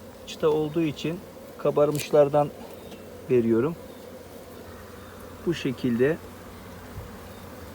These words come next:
bu şekilde verdik.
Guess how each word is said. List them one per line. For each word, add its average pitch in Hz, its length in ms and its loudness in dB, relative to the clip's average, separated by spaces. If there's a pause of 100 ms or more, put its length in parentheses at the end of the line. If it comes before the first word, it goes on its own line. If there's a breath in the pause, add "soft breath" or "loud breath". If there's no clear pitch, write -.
(3500)
bu 160 60 -2
şekilde 131 480 0
verdik. 135 420 6